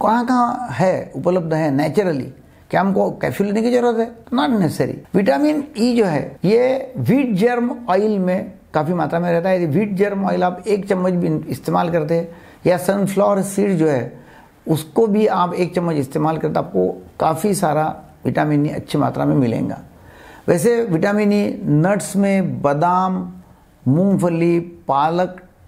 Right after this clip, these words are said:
टमाटर, ब्रोकली, कीवी, मैंगो, एवोकाडो,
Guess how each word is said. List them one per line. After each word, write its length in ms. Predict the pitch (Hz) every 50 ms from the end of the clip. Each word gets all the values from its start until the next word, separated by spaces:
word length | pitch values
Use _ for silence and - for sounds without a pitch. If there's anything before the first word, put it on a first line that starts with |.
| - -
टमाटर, 840 | 151 147 160 170 170 160 151 - 175 170 170 170 175 170 - - - - 127
ब्रोकली, 680 | 127 131 143 147 160 156 - 156 175 175 175 180 175 180 180 175 - - - _ - - - - -
कीवी, 680 | - 156 165 170 165 160 175 180 180 185 190 185 - - - - - - - - -
मैंगो, 760 | 127 135 139 151 156 165 165 170 160 165 175 180 170 175 175 - - - - - - - - - 139
एवोकाडो, 640 | 143 156 175 180 170 180 170 165 170 175 170 175